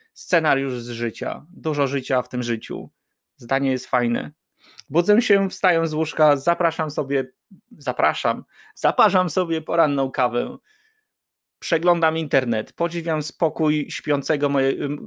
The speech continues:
kota, który jest obok mnie. Znajduję się w piątym świecie, zwanym ludzkość,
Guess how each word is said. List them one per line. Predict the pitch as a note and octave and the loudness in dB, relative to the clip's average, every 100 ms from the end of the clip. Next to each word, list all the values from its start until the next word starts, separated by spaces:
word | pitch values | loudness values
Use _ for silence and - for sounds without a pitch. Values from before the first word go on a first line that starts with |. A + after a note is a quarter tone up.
| D3+ | -6
kota, | C#3 - A#2+ | -4 0 0
który | - B2+ A#2+ | 0 -4 -2
jest | A#2+ B2 | -2 -2
obok | A#2 A#2 | -2 -4
mnie. | A#2 A2+ B2 - _ _ _ _ - | -4 -6 -6 -14 _ _ _ _ -4
Znajduję | D3+ F#3+ G#3+ G3+ | 0 2 4 2
się | F3+ F3 | 2 0
w | D#3 | 2
piątym | E3 C#3+ C#3+ | 2 4 2
świecie, | B2+ C#3+ C3+ C3 | 0 0 2 0
zwanym | B2 C#3 C3 B2 | 2 2 2 2
ludzkość, | A#2 A#2 - - - - | 2 0 -6 -8 -10 -20